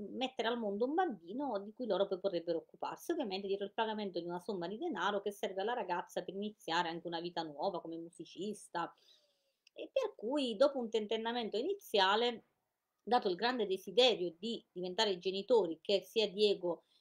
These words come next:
che soprattutto Gemma hanno, accettano questa proposta di Goico e chiedono in effetti l'aiuto di, di Aska. Eh, Aska, poi lo vedremo, ha un nome particolare perché, ehm,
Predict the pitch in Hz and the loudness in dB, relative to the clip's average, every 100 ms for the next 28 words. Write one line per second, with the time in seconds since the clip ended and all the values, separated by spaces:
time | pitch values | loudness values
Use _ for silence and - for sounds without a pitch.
0 | _ _ - 175 175 233 196 180 208 180 | _ _ -6 -4 -4 -2 -2 0 2 2
1 | 165 233 320 180 180 190 208 - _ _ | 2 0 0 0 -4 -4 -4 -6 _ _
2 | _ _ _ 339 339 - 175 - 196 196 | _ _ _ 0 2 0 -2 2 2 2
3 | 185 196 - 180 196 185 160 - 262 453 | 0 -2 -2 0 0 0 -4 -4 -4 -2
4 | 185 165 202 247 277 - 185 175 208 214 | 0 2 2 2 0 0 -2 -2 -2 -6
5 | - 156 - 190 165 147 - 156 156 143 | -6 -6 -2 0 0 -2 -6 -6 -6 -10
6 | - - - - - - - 180 165 - | -16 -14 -10 -10 -10 -20 -6 -4 -4 -6
7 | - _ _ - 202 202 185 254 277 - | -20 _ _ -4 0 0 0 -2 -2 -2
8 | 190 160 147 - 180 196 240 190 185 180 | 0 0 0 0 0 0 0 0 2 0
9 | 190 214 175 175 - 226 - 220 160 175 | -2 -4 -4 -6 -6 -6 -2 2 2 0
10 | 175 180 - 202 196 156 - 175 170 170 | -2 -6 -4 0 2 0 0 2 2 2
11 | 165 165 160 160 160 156 147 | 2 0 -2 -6 -10 -10 -12